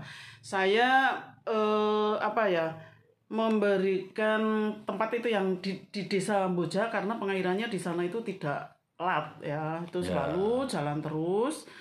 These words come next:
Speaker 1: Nah, saya mengambil Desa Amboja untuk kegiatan I P D M I P. Ini mulai tahun dua ribu sembilan belas kemarin, Pak.
Speaker 2: Ya.
Speaker 1: Itu di sana ada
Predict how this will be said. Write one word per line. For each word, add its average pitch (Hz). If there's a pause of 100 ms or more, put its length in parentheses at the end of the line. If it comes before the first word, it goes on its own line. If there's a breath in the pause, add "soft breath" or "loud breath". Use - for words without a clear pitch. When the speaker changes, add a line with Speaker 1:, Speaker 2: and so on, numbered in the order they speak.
(140 loud breath)
Speaker 1:
Nah, 156
saya 156
mengambil 185
Desa 156
Amboja 165
untuk 165
kegiatan 165 (320 loud breath)
I 180
P 170
D 165
M 156
I 156
P. - (680 loud breath)
Ini 220
mulai 233
tahun 254
dua 202
ribu 214
sembilan 190
belas 185
kemarin, 208
Pak. -
Speaker 2:
Ya. 180
Speaker 1:
Itu 240
di 220
sana 180
ada 220